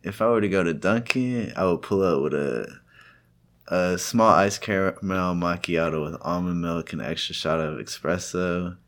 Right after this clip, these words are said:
and then two bacon, egg, and cheese wake-up wraps, and then a multigrain bagel with cream cheese. And if I were to go to Chick-fil-A, I would get one of the iced coffees. I forgot which flavor. Probably vanilla. And then I would get two bacon, egg, and cheese biscuits and order hash browns and a fruit cup.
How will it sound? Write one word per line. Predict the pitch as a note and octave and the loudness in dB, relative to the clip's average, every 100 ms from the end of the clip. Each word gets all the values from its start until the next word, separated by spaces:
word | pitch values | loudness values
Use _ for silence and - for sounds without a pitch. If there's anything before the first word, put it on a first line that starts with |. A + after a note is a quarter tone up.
| - | -12
and | D#2 E2+ | -6 -2
then | D#2+ D2 | -2 -4
two | C#2+ A2 | -4 -2
bacon, | F#2+ F#2+ F#2+ | 2 2 0
egg, | F#2 | -4
and | F2+ | -4
cheese | - F2 E2 | -4 -4 0
wake-up | F#2 F#2+ G2+ | 0 0 2
wraps, | G2+ G2 F2 - - | 4 4 4 -2 -10
and | D#2+ | -4
then | E2+ C#2 | -4 -2
a | |
multigrain | E2 G#2 - G2 F#2 | -2 -4 -4 -2 -2
bagel | E2+ F2 D#2+ | 0 0 -2
with | D2+ | -4
cream | - E2+ D#2+ | -6 -6 -4
cheese. | - G2 G2 - - - | -4 -4 -6 -10 -20 -10
And | F2+ | -8
if | F#2 | -2
I | |
were | F#2+ | 0
to | F#2+ | 0
go | F2 | 0
to | E2 | 0
Chick-fil-A, | E2 F#2 - E2+ F2+ G2 G#2+ A2 - - - | 0 -2 -2 -2 0 0 -2 -8 -20 -10 -2
I | |
would | F#2+ F2+ | 0 2
get | E2 | 2
one | E2 G#2 | 2 0
of | F#2+ | 2
the | F2 E2 | 2 2
iced | - G2 - | 2 0 0
coffees. | F2+ F2+ - F2 F2 F2 F2 - | 0 0 -2 -4 -4 -4 -8 -10
I | G#2 | -4
forgot | G2 F#2 | 2 2
which | D#2 | 2
flavor. | - E2+ E2 D#2+ | -2 -4 -2 -4
Probably | - B2 | 2 2
vanilla. | F2+ E2 F#2 G2+ G2 G2+ - - | 2 0 0 0 -4 -8 -18 -16
And | - | -6
then | F2 | -2
I | F2 | 0
would | D#2+ | 0
get | B1 | -4
two | - A2+ | -2 2
bacon, | G2+ G2 G2 | 2 2 0
egg, | G2 F#2 | 0 -2
and | - | -2
cheese | - G2 | -4 -4
biscuits | G2 A2 A2+ A#2 A2+ - - - _ - | 0 0 0 -2 -2 -4 -10 -14 _ -10
and | D#2 E2 D#2 | -6 -4 -4
order | - F2 G2+ | -2 -2 0
hash | B2 - | 0 0
browns | - E2+ F2+ | -4 -8 -8
and | - E2+ F2 | -6 -4 -2
a | F#2+ | -4
fruit | - - - | -4 -6 -4
cup. | - - | -6 -8